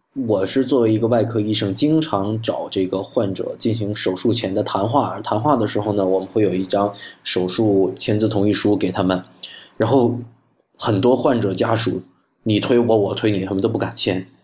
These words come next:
因为他觉得这个责任特别大。因为有一部分人问我说：“这个，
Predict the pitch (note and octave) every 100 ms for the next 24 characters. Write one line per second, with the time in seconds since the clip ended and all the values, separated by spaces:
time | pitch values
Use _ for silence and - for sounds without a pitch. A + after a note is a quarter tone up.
0 | _ _ C#3 C#3+ C#3+ D3+ - A2+ B2+ C3
1 | A2+ A2 G2+ A2+ A#2 B2 F#2+ D#2+ - -
2 | - _ _ _ _ C#3+ D#3 D3 B2+ C#3
3 | C#3 - _ C3 G#2+ A#2+ C3+ A#2 G2+ G#2
4 | B2 G#2+ F#2 G#2 G#2+ C#3+ A2+ G2